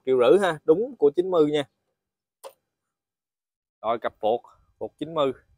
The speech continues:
Phuộc này được cái ống xi còn rất là ok ha. Trên đây cũng ok nè. Đó, cặp phuộc này em bán là một triệu mốt ha, phuộc chín mươi đàng hoàng nha, ống xi đẹp,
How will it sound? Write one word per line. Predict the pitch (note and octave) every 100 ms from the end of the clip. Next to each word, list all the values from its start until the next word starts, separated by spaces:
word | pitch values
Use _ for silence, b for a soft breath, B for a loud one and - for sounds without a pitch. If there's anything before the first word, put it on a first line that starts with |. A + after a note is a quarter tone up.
| _ _ _ _
Phuộc | A#2 A2+
này | B2
được | A2+
cái | D3
ống | D3 D#3
xi | C#3+ C3
còn | B2 A#2
rất | C#3
là | -
ok | B2+ C3+ C3 C#3
ha. | C3+ - _ _ _ _ _ _ _ _ _ _ _
Trên | B2 B2
đây | B2
cũng | B2 C3+
ok | A#2+
nè. | B2+ A#2+ A#2 A2 _ _ _ _ _ _ _ _ _
Đó, | - C3
cặp | C3 -
phuộc | A#2+ -
này | A#2+
em | C3
bán | D3 F3+
là | C#3 A2+ G#2+
một | A2 G#2+
triệu | A#2+ B2+
mốt | D#3+ G#3
ha, | D#3+ -
phuộc | A#2 -
chín | D#3
mươi | E3+ C#3+
đàng | C3 A#2+
hoàng | A#2+ A#2+
nha, | C3+ B2+
ống | D3
xi | - D3 B2+
đẹp, | A2